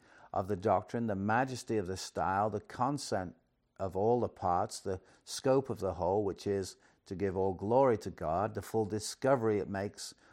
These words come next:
of the only way of man's salvation, the many other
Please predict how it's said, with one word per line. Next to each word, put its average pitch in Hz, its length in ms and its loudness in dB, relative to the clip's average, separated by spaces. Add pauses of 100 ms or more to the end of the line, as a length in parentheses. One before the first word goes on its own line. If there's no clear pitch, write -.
(120)
of 95 160 -4
the 101 100 0
only 107 220 0
way 113 220 4
of 101 120 2
man's 107 260 0
salvation, 113 760 2
the 104 60 -2
many 104 300 -2
other 110 320 2